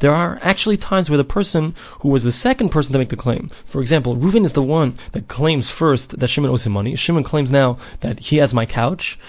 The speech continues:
So, but there are times that we will actually deal with the couch issue first. Vehechi dami, what's the case? The kazili nichse,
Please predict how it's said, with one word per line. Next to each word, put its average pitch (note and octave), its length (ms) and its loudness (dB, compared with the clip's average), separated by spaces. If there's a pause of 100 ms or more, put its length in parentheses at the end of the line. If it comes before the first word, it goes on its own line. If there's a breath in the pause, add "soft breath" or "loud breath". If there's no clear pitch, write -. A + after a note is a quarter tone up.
(160 loud breath)
So, - 120 0
but - 140 -2
there C#3+ 100 2
are C3+ 100 4
times G3 240 0
that E3 60 2
we D3 80 4
will C#3 140 2
actually F3 340 0
deal F#3+ 200 0
with F3 100 2
the D3+ 80 0
couch - 360 -4
issue E3 200 -6
first. - 500 -4 (260 loud breath)
Vehechi C3 400 2
dami, A2+ 200 0
what's D#3 160 0
the A2 100 -2
case? C3+ 240 -4
The G3 80 -2
kazili E3+ 540 2
nichse, D#3 460 -2